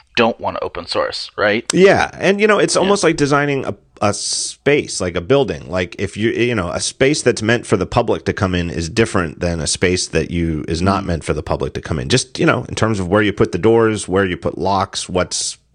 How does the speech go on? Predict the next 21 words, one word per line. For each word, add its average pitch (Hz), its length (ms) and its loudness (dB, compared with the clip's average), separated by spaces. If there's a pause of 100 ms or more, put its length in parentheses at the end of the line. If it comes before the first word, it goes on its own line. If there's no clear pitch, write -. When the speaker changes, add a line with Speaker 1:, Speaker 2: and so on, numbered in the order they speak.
(140)
Speaker 2:
you 87 80 -6
know, 78 260 -8 (340)
bolted 95 360 -2
down. 85 420 -4 (720)
Uh, 78 360 -4 (100)
and 120 160 4
yeah, 196 280 2
and, 98 140 -2
like, 95 140 2
what 98 240 0
libraries 98 680 2
you 85 80 -2
use, 87 340 -2
what 76 180 -2
dependencies 87 680 0
you 85 120 0
have, 80 520 -4 (560)
you 85 80 -4
know, - 220 -12
it's - 280 -4
Speaker 1:
Yeah. 98 240 0